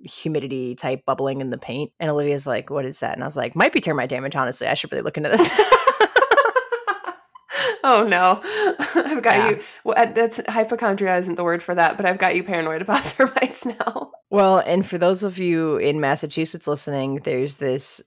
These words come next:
Speaker 1: new invasive species. It's finally made landfall in Massachusetts. It's a lanternfly. I think it's, like, a black and red spotted lanternfly. Google it. And if you see that thing, smash it, kill it. Kill it immediately.
Speaker 2: Okay.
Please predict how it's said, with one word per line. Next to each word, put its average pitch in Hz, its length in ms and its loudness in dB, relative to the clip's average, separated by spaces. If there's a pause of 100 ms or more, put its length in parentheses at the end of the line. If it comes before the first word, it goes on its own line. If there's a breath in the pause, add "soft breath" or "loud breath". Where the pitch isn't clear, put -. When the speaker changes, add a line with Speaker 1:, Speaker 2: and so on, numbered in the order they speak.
(120)
Speaker 1:
new 156 280 0
invasive 147 480 0
species. 160 460 -2
It's 135 140 -6
finally 143 300 0
made 107 180 -4
landfall 160 500 4
in 147 80 0
Massachusetts. 139 760 -4
It's - 280 -12
a - 40 -4
lanternfly. 147 640 -2
I 110 300 -4 (220)
think 156 120 -2
it's, 151 100 -2
like, 147 120 -2
a 139 60 0
black 143 360 2
and 147 120 -4
red 135 200 2
spotted 135 380 2
lanternfly. 139 720 -4
Google 208 400 4
it. 131 280 2 (340)
And 165 120 2
if 160 80 -4
you 160 80 -4
see 220 260 0
that 190 240 4
thing, 139 380 0
smash 196 500 2
it, 113 260 -2 (100)
kill 160 180 4
it. 117 140 -6 (140)
Kill 190 160 6
it 190 60 8
immediately. 151 540 0
Speaker 2:
Okay. 233 720 -2